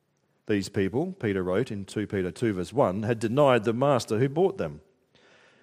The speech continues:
And chapter two verse fifteen adds, "They had forsaken the right way and gone astray." They were the ones in two Peter two verse twenty, which, where he says that they have escaped the defilements of the world through the knowledge of our Lord and Saviour Jesus Christ,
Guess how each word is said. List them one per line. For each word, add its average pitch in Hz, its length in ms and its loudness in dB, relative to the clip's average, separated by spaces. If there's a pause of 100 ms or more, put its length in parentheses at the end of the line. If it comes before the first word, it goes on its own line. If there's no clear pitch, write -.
(220)
And 131 160 0
chapter 147 240 6
two 165 240 6
verse 135 200 6
fifteen 139 480 4
adds, 143 440 4
"They 143 260 6
had 135 160 4
forsaken 147 580 2
the 110 120 0
right 117 280 2
way 131 360 4
and 127 180 -4
gone 101 220 0
astray." 113 480 2 (1400)
They 160 160 10
were 160 100 10
the 139 120 10
ones 170 440 4
in 113 100 -6
two 127 200 2
Peter 131 200 6
two 147 280 4
verse 120 180 4
twenty, 160 460 2
which, 127 320 -10
where 139 180 4
he 131 80 8
says 143 380 6
that 135 180 -2
they 143 160 6
have 139 140 2
escaped 175 600 2
the 131 120 0
defilements 160 600 2
of 143 140 2
the 127 100 4
world 120 380 6
through 127 160 0
the 117 80 0
knowledge 143 320 4
of 131 120 4
our 117 100 4
Lord 139 240 4
and 151 100 -2
Saviour 127 360 2
Jesus 107 440 -4
Christ, 110 580 -2